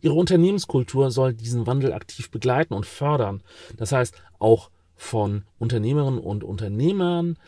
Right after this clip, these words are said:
als Führungspersönlichkeiten muss dieser Wandel begleitet werden. Und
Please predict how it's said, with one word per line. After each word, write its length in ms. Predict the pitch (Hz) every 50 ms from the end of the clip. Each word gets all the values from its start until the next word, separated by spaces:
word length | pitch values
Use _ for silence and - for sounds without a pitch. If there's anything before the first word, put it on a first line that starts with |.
| - - - -
als 400 | - 107 110 107 - - - - _ _
Führungspersönlichkeiten 1700 | - - - - 233 254 - 233 208 160 - - - 131 107 92 92 95 95 95 92 85 - - - - 90 90 82 - _ - - - _ _ _ _ _ _
muss 540 | 120 120 135 156 185 180 - - - - - _ _ _
dieser 280 | - 120 117 131 113 104
Wandel 260 | 110 110 110 107 101
begleitet 520 | 107 101 90 101 104 127 139 - - -
werden. 280 | - - - - - - - - - - - - - - _ -
Und 260 | 135 180 180 -